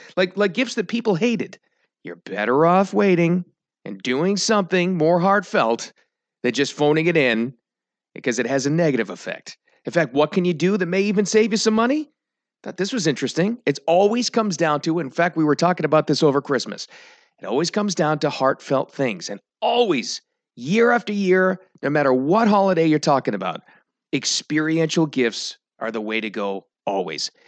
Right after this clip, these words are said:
In fact, may not always break the bank for you either. Things you can do, time together, experiences you can have, things you can do outside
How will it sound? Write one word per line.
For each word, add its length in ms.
In 140
fact, 460
may 220
not 160
always 260
break 240
the 80
bank 260
for 160
you 140
either. 300
Things 180
you 80
can 100
do, 160
time 400
together, 460
experiences 680
you 60
can 100
have, 320
things 220
you 60
can 100
do 120
outside 640